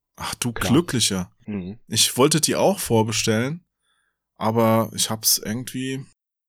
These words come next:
Speaker 1: verpeilt. Also ich war zu spät. Als ich es versucht hab, gab's sie schon nicht mehr.
Speaker 2: Ich bin ausgerastet. Das Ding sollte ja um neun Uhr, sollte das ja morgens irgendwie in den Pre-Order gehen und ich saß halt da im,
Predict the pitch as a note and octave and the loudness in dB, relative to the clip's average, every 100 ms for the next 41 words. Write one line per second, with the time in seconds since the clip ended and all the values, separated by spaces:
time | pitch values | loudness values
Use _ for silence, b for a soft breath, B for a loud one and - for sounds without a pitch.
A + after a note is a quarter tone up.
0 | - - A2 - A#2 F#2 - G2 A2 A2 | -14 -12 -8 -4 -4 -4 -4 -2 0 0
1 | G2+ G2+ - G#2 - - C3+ G2+ - _ | -2 -2 -2 -2 0 -2 0 -2 -4 _
2 | - F#2+ A2+ - C3 - B2 C3 - C3+ | -8 -6 -2 0 2 0 -2 -6 -4 -6
3 | - _ - G#2+ G#2 - G#2 F#2 G2+ - | -6 _ -6 -4 -2 -2 -2 -4 -10 -10
4 | F#2+ F2+ F2+ - F2 F2+ _ _ _ _ | -6 -4 -6 -8 -10 -10 _ _ _ _
5 | _ _ - F#2+ - G#2+ - B2+ - A#2 | _ _ -4 -2 0 -2 0 0 2 2
6 | F#2+ - G2+ F#2 - A2 G#2 A2+ A2 G2 | 2 0 -2 -2 -2 0 2 2 4 2
7 | G2 A2 G#2 A2+ G#2 A2 G#2 G2+ G#2+ F#2+ | 2 0 2 0 2 0 0 -2 -2 0
8 | G2 A#2 A2 F#2+ G2+ G2 F#2+ F#2 F2+ - | -2 -2 -4 -4 -2 -2 -2 -4 -6 -4
9 | A#2 F#2 F2 E2+ F#2 F#2 F#2 - F2+ - | -2 0 -2 -4 -4 -2 -4 -2 0 0
10 | G2 F#2+ G2+ A2 - G2 | -2 0 0 0 -2 -8